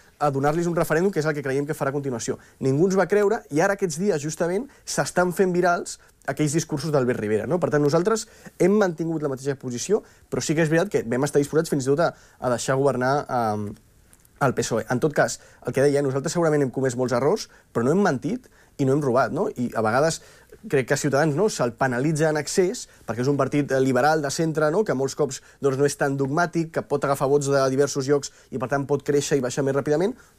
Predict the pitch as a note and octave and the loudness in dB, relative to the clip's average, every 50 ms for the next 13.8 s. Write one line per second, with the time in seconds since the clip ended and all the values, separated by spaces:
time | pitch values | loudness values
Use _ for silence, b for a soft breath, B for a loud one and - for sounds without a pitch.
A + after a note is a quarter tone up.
0 | b - C#3 C3+ C#3 D#3+ G3 F#3+ - B2 - b b b b b b _ - - | b 2 2 4 4 4 2 0 -2 -6 -10 b b b b b b _ -8 -6
1 | D3+ D3+ D3 D#3 C3+ D3 D#3 - - D3+ C#3+ D#3+ F3 G#3 C#4 - b b b b | -6 -4 -2 -2 -2 -2 -4 -2 0 0 2 2 2 0 -2 -6 b b b b
2 | b b - C3+ C#3+ D#3+ D#3+ F3 F#3 F3+ F#3 D#3 C#3+ D#3 E3 F#3 F3 D#3+ D#3 E3 | b b -6 -2 0 2 2 2 2 2 2 2 2 2 0 0 0 -2 -2 -2
3 | E3 F3 D3 C3+ B2 B2+ B2 A#2+ A2 F#2+ G2+ A2+ A2 G2+ A2 B2 D3 D3 D#3 D3 | -4 -2 -2 0 0 0 -2 -2 -2 -2 -2 -2 -2 -2 -2 -2 0 0 0 2
4 | C#3+ C#3 C#3 C#3 D3 D3 C3+ A2+ G#2 A2 A2 A#2 A2 G#2 G2 - A2 A2 A2+ A#2+ | 2 2 2 2 2 0 0 0 -2 -2 -2 -4 -4 -4 -4 -4 -2 -2 0 0
5 | C#3+ B2+ G#2+ A2 A2+ G#2+ A2+ A2+ A#2+ B2+ A#2+ B2 B2+ B2+ A2+ A2+ A2 - - A#2 | 0 0 0 0 -2 -2 -2 -2 0 0 0 0 0 0 0 -2 -2 -4 -4 -6
6 | - B B B B B - B2+ C3+ C#3+ C#3+ B2+ C3+ D3 D#3 C#3 B2+ B2+ B2+ C#3+ | -6 B B B B B 0 2 4 4 4 4 2 2 0 0 0 -2 -2 -4
7 | B2+ C#3 C3 A2+ A#2 A#2 C3+ D3+ D3+ - A2+ G#2 A#2 B2+ C3 B2 G#2+ G#2+ A#2 A#2 | -4 -4 -4 -2 -2 -2 -2 -2 -2 -4 -4 -2 -2 -2 -2 -2 -2 -2 -2 -2
8 | A2 G2+ G#2+ D#3+ G#3+ B B B B B B - D#3 D3+ D3 D3+ D3+ C#3+ C#3 C#3 | -4 -4 -4 -6 -6 B B B B B B 2 2 4 4 4 2 2 2 2
9 | D#3 G#3 A#3 A3+ F3+ D3 B2 D#3+ G3+ B3+ E4 - _ _ b b b b b b | 2 2 2 2 0 0 -2 -2 -4 -4 -6 -8 _ _ b b b b b b
10 | b _ _ - E3 E3 D#3 D#3 C#3+ C#3 C3 B2+ A2+ G#2+ G2+ G2 - - - - | b _ _ 2 2 4 4 4 2 2 0 0 -2 -4 -6 -6 -8 -12 -14 -18
11 | _ _ _ _ _ - - B2+ B2+ B2 D#3+ F3 F3+ E3+ C#3 D#3 E3 C#3+ B2+ - | _ _ _ _ _ -4 0 0 2 2 2 2 2 2 2 4 2 2 2 0
12 | A#2+ C3 C3+ F3 G3+ G3+ A3+ F#3+ F3+ E3+ F3+ F#3 E3+ - E3+ D3+ D#3+ E3 F#3 F3+ | -2 0 0 2 2 2 2 0 0 0 0 0 0 0 0 0 0 0 0 0
13 | D3+ C#3+ D#3+ D#3+ - G3+ E3+ D3+ C#3+ C#3+ C#3+ - - E3 C#3 | -2 -4 -6 -4 -2 0 2 2 2 2 0 0 0 0 0